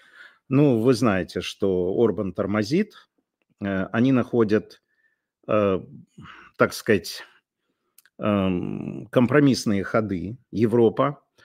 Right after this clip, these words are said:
<clears throat> Они поняли, что надо поддерживать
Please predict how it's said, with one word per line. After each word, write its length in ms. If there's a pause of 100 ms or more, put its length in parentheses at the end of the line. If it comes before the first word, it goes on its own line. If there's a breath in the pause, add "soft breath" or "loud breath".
(180 soft breath)
<clears throat> 800
Они 200
поняли, 380
что 240
надо 240
поддерживать 840